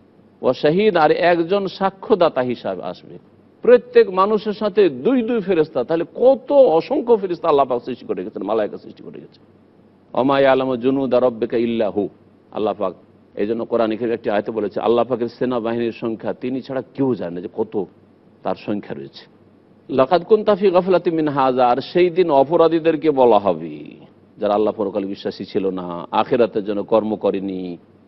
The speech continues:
দুনিয়াকে লক্ষ্য উদ্দেশ্য বানিয়েছে, পেটের পূজা করেছে, কিন্তু মসজিদের দিকে যায়নি, আল্লাহ পাকের ফরজ ওয়াজিব আদায় করেনি, বেনামাজি মুসলিম। লাকাদ কুনতা ফি গাফলাতিন মিন হাযা,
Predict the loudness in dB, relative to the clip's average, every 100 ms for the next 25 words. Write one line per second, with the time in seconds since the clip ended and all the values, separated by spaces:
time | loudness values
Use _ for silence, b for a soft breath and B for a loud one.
0 | _ -4 0 0 0 0 0 0 0 -2
1 | -2 -2 0 0 0 -2 -4 -6 -4 -6
2 | -2 -2 2 2 2 -4 -2 -2 -2 -4
3 | -4 -10 -8 -8 -10 -14 -18 _ _ _
4 | _ _ -8 -4 -4 -2 -4 -2 -6 -6
5 | -2 -2 0 -2 0 0 -2 -2 -2 0
6 | 0 -2 -4 -2 0 0 0 -2 -2 -2
7 | -4 -4 -4 -6 -8 -4 -2 0 -2 -2
8 | -6 -8 -8 -8 -8 _ _ _ -2 0
9 | 0 -2 0 2 2 0 2 2 2 0
10 | 0 0 -2 0 2 2 0